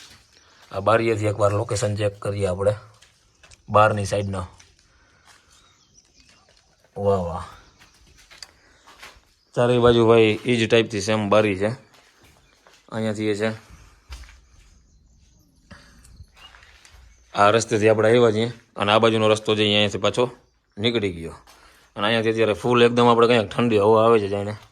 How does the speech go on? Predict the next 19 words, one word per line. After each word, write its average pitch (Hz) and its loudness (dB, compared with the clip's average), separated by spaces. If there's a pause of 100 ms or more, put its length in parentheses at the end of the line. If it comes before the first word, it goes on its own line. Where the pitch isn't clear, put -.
એ 107 -2
સી 104 -6
હોય 98 -4
એવી 101 -6
રીતે. 92 -14 (2500)
અને 110 -2
આ 107 4
જૂનવાણી 123 4
આખે 113 2
આખું 98 -2 (1040)
આપણે 107 0
કાંઈ 104 2
હજારો 123 6
વર્ષો 120 4
જૂનું 113 -2 (440)
કહી 117 0
શકીએ 104 0
આ 95 0
બધું. 101 -6